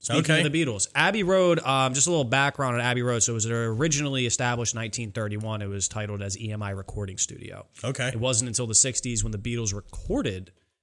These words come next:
Speaker 1: Abbey Road, because that was the name of the street that the studio was on, they decided to rename, um, the studio itself. And Abbey Road, like, it has to be mentioned in this because it's kinda just the fucking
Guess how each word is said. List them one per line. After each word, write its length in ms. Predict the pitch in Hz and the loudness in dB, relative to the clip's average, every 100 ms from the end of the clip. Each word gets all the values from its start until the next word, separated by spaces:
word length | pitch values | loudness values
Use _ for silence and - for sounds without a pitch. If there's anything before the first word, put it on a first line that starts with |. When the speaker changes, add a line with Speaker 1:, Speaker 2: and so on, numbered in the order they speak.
| _ | _
Speaker 1:
Abbey 300 | 131 123 117 | 0 2 2
Road, 360 | 107 104 104 110 | -2 -2 -4 -6
because 260 | 113 107 98 | -4 -2 -2
that 120 | 110 | -2
was 120 | 101 | -4
the 60 | 107 | -6
name 180 | 107 | -8
of 60 | 101 | -6
the 60 | 95 | -2
street 380 | - 110 107 | -2 -4 -8
that 300 | 104 98 98 | -8 -10 -10
the 200 | 107 98 | -12 -6
studio 300 | 95 120 101 | -4 -2 -4
was 100 | 98 160 | -2 0
on, 220 | 160 120 | 0 -2
they 100 | 107 | 0
decided 400 | 104 113 107 104 | 0 0 -2 -6
to 120 | 110 | -4
rename, 840 | 98 98 123 117 117 113 104 98 - - _ _ _ | -2 0 0 0 0 0 -2 -6 -12 -20 _ _ _
um, 360 | 117 107 101 101 | -2 0 0 -2
the 80 | 110 | 0
studio 360 | - 139 131 117 | 0 0 0 2
itself. 360 | 110 131 110 | 2 2 0
And 200 | 127 120 - - - 156 | -4 -6 -8 -18 -6 0
Abbey 280 | 175 247 214 | 2 2 4
Road, 500 | 180 180 175 151 - _ _ - - - | 4 4 4 2 -4 _ _ -20 -12 -6
like, 100 | 151 | -4
it 100 | 147 | -2
has 300 | 143 208 214 | 2 2 2
to 100 | 202 | 2
be 140 | 175 | 0
mentioned 500 | 131 123 143 - 156 | 0 0 0 0 0
in 120 | 156 151 | 0 0
this 220 | 156 - | 0 0
because 340 | 131 131 127 | -2 -2 -2
it's 180 | 120 - | 2 0
kinda 360 | - 151 165 147 | 0 0 0 0
just 360 | 135 123 - 127 | 2 2 2 0
the 120 | 113 | -4
fucking 880 | - 123 117 - 120 110 107 104 | -4 -4 -2 0 2 2 -2 -6